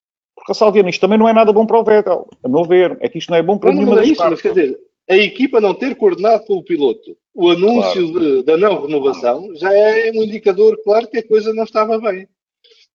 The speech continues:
Speaker 1: Não estava
Speaker 2: Não.
Speaker 1: bem e não conseguiram ter o discernimento que quer uma parte, quer outra. Eh, independentemente disso, a equipa, se vai dar mais um ano de contrato, pagando o que paga, tem que exigir, eh, então, vamos anunciar no final.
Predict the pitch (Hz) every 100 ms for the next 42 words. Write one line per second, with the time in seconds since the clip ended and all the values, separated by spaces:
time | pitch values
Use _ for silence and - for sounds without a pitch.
0 | - 185 - 208 196 175 220 156 151 156
1 | 202 202 202 - 190 165 156 170 156 123
2 | 139 131 190 170 170 147 120 - 139 160
3 | 165 165 - 113 - 143 101 92 - 95
4 | - _ _ _ _ _ 120 120 120 120
5 | 113 151 147 160 151 143 151 151 151 160
6 | - - _ 123 123 - 170 - 110 82
7 | - - 113 139 139 139 135 127 143 135
8 | 139 131 147 117 - _ _ _ _ -
9 | 120 127 131 127 131 - 135 110 104 -
10 | 175 170 156 127 117 135 127 98 _ -
11 | 120 - 123 120 135 113 143 170 143 139
12 | 131 127 110 104 110 90 87 95